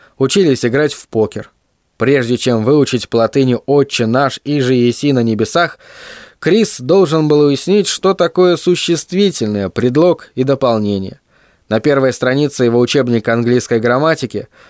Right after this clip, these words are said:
красовалась аккуратно выведенная надпись «Ебал я Герундий». Содержание его сочинений было неплохим. Мысли отличались оригинальностью, но в правописании он был, мягко говоря, не силен,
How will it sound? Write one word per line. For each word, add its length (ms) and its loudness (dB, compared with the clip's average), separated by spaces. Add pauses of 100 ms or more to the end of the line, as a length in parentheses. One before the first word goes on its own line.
(180)
красовалась 680 0
аккуратно 540 0
выведенная 600 0
надпись 560 -2 (380)
«Ебал 640 2
я 160 2
Герундий». 680 2 (640)
Содержание 640 0
его 120 2
сочинений 600 0
было 180 2
неплохим. 720 -2 (400)
Мысли 300 0
отличались 540 0
оригинальностью, 840 -2 (280)
но 440 -2
в 120 -20
правописании 760 -2
он 160 -2
был, 180 0
мягко 360 -4
говоря, 360 2 (500)
не 200 0
силен, 480 0